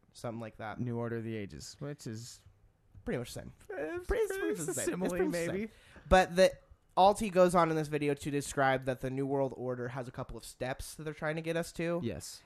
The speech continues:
Speaker 1: And the first one is to eliminate our population or to decrease it down to five hundred million people.
Speaker 2: Yes. And these are written on the Georgia Guidestones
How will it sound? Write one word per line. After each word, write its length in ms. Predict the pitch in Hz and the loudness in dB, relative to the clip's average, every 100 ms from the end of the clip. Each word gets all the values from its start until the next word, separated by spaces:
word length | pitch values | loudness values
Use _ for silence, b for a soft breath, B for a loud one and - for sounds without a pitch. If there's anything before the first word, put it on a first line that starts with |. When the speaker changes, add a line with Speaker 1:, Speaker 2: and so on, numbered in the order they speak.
| - | -8
Speaker 1:
And 180 | 131 127 | -6 -6
the 60 | |
first 420 | - 139 147 - | -4 -2 -2 -4
one 540 | 131 120 120 117 120 120 _ _ - | -8 -6 -6 -6 -8 -12 _ _ -10
is 320 | 123 127 120 | -8 -8 -12
to 320 | - 127 123 - | -12 -10 -8 -8
eliminate 580 | 123 123 135 147 147 - | -8 -6 -6 -4 -6 -4
our 140 | 123 | -6
population 880 | - - 131 - 123 120 123 123 117 | -4 -4 -2 -2 -4 -4 -6 -10 -10
or 100 | 117 | -10
to 120 | - 120 | -10 -12
decrease 540 | 117 - - 165 - | -14 -12 -8 -6 -4
it 220 | 127 - b b | -6 -8 b b
down 260 | - 123 120 | -6 -6 -4
to 120 | 123 | -8
five 380 | - 123 123 123 | -10 -6 -4 -4
hundred 320 | 135 123 117 | -6 -10 -10
million 340 | 113 113 110 107 | -10 -10 -12 -14
people. 440 | 110 107 58 - _ _ | -14 -14 -14 -16 _ _
Speaker 2:
Yes. 440 | 101 69 - - _ b b b b | -6 -6 -10 -18 _ b b b b
And 120 | 107 | -6
these 160 | 131 127 | -4 -4
are 80 | 117 | -2
written 480 | 147 - 110 110 - b b b _ | -2 -4 -10 -12 -16 b b b _
on 300 | 120 123 135 | -6 -4 -4
the 80 | 120 | -6
Georgia 400 | 107 120 123 120 | -6 -4 -4 -4
Guidestones 1080 | 107 110 123 131 - 101 92 92 95 - | -6 -6 -4 -6 -8 -8 -8 -10 -12 -12